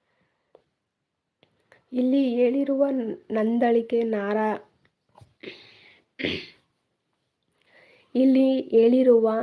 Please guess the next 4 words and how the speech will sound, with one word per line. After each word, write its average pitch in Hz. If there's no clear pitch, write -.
ನಂದಳಿಕೆ 240
ನಾರಾಯಣಪ್ಪ, 226
ಗದುಗಿನ 226
ನಾರಾಯಣಪ್ಪ 220